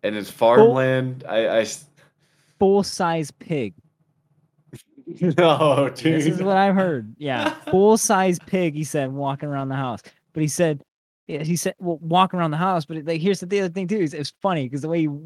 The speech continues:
Speaker 2: you know, described it to me, he was
Speaker 1: Yeah.
Speaker 2: like, "Yeah, man, like, it was just big dog bed. It was just laying there on the bed, and it was so fat, you could tell it just didn't get up, but it acknowledged that I was there, like, looked at me and just, like,
Speaker 1: <laughs>
Speaker 2: you know,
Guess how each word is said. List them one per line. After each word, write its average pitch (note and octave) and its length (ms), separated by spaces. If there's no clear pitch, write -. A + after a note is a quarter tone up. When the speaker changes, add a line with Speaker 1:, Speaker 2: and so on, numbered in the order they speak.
Speaker 2:
you F3 100
know, C#3 240
described E3+ 680
it C3+ 120
to C3 140
me, C3 280
he D#3+ 60
was D3 120
Speaker 1:
Yeah. G2+ 180
Speaker 2:
like, - 180
"Yeah, F3 200
man, D3+ 260
like, C#3+ 140
it B2+ 60
was C3 100
just B2 140
big F3 260
dog C#3+ 360
bed. C#3 220
It C3+ 40
was A2+ 160
just A#2 120
laying C#3 380
there C#3+ 120
on C#3 100
the B2+ 60
bed, B2+ 280
and A#2+ 80
it A2+ 40
was G#2+ 120
so C3+ 280
fat, C3+ 500
you A#2+ 60
could - 100
tell B2+ 120
it B2 40
just A#2 140
didn't D3+ 180
get C3+ 160
up, C#3 220
but A#2+ 140
it A2+ 80
acknowledged C3+ 640
that B2 80
I A2+ 80
was A2+ 160
there, C3 240
like, A#2 220
looked C#3 320
at B2 240
me A#2 120
and A2+ 80
just, - 200
like, A#2+ 340
Speaker 1:
<laughs> - 60
Speaker 2:
you C#3 100
know, G#2 300